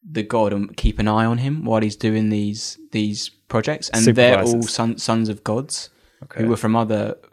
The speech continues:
Speaker 1: planets and did this.
Speaker 2: Yeah.
Speaker 1: And 'cause they're good, they, um, kinda, like, watch over and moderate what the god does. Um, it's, it's fucking mental,
Speaker 2: Well,
Speaker 1: isn't it?
Speaker 2: what
Speaker 1: How
Speaker 2: are
Speaker 1: I
Speaker 2: you
Speaker 1: came
Speaker 2: thinking
Speaker 1: up
Speaker 2: is
Speaker 1: with
Speaker 2: good?
Speaker 1: this.
Speaker 2: Is good. What's good?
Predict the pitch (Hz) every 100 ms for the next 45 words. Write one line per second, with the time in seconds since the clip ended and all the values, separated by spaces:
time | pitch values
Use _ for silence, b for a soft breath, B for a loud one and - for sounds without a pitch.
0 | _ - 110 107 - 98 101 110 - -
1 | 113 - _ - - - - 107 117 120
2 | 107 117 104 98 - _ _ _ _ _
3 | _ - 107 107 107 107 107 98 101 101
4 | 98 104 - _ - - 101 98 - 110
5 | 104 - 110 107 107 98 98 107 104 98
6 | 101 - - - - 98 - 101 120 -
7 | - _ _ _ _ _ _ _ - 101
8 | 98 98 - _ _ - - 131 - _
9 | _ - 233 - 113 180 165 123 175 170
10 | 202 175 190 156 175 147 151 139 160 143
11 | 131 127 - 131 101 - 127 - 123 -